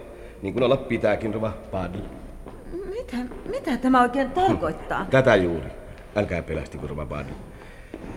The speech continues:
Speaker 1: Ei ole milloinkaan ollut hienotunteisempaa miestä kuin Dodson, eikä inhimillisempää kuin Fogg. Heidän velvollisuutensa oli ottaa teidät haltuunsa noiden kulujen takeeksi. Mutta he tahtovat
Speaker 2: Mitä?
Speaker 1: kaikin voimin säästää tunteitanne, mikäli mahdollista. Onhan teillä lohdutus ajatella, kuinka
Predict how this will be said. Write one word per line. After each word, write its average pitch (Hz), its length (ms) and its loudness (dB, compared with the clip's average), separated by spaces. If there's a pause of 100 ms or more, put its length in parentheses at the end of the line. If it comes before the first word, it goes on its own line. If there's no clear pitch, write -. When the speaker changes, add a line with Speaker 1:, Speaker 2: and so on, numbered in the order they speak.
(100)
Speaker 1:
Ei 185 80 6
ole 190 100 8
milloinkaan 156 380 12
ollut 139 140 10
hienotunteisempaa 127 960 6
miestä 110 300 4
kuin 101 460 2
Dodson, 92 340 2 (260)
eikä 113 180 4
inhimillisempää 123 680 6
kuin 117 160 4
Fogg. 101 200 4 (960)
Heidän 131 160 12
velvollisuutensa 135 640 8
oli 123 80 8
ottaa 117 280 6
teidät 113 280 4
haltuunsa 104 520 2 (340)
noiden 87 400 0
kulujen 78 460 -4
takeeksi. - 680 -2 (340)
Mutta 202 160 6
he 214 60 10
tahtovat 165 340 8
Speaker 2:
Mitä? 151 100 6
Speaker 1:
kaikin 156 300 10
voimin 127 260 10
säästää 117 360 4
tunteitanne, 98 800 2
mikäli 95 240 -4
mahdollista. 65 600 -8 (500)
Onhan 104 160 2
teillä 92 200 -2
lohdutus 104 400 -2
ajatella, 82 460 -2
kuinka 85 340 -6